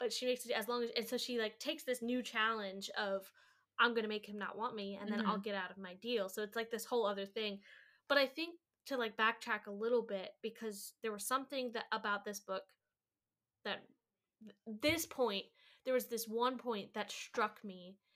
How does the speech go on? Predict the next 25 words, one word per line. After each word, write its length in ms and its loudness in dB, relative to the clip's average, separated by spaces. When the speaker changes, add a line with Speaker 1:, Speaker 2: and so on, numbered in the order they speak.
Speaker 1:
and 80 0
it's 120 -4
because 220 -4
I 60 0
think 180 -6
it's 120 -6
in 100 -2
my 220 0
head 260 -8
a 80 -6
lot, 420 -6
like, 180 -10
personally, 680 -8
but 180 2
when 200 2
Henry 580 0
is 160 2
realizing 640 0
that 260 -2
his 340 2
curse 520 -4
makes 260 -4
it 220 -8
so 120 -4
that 200 -6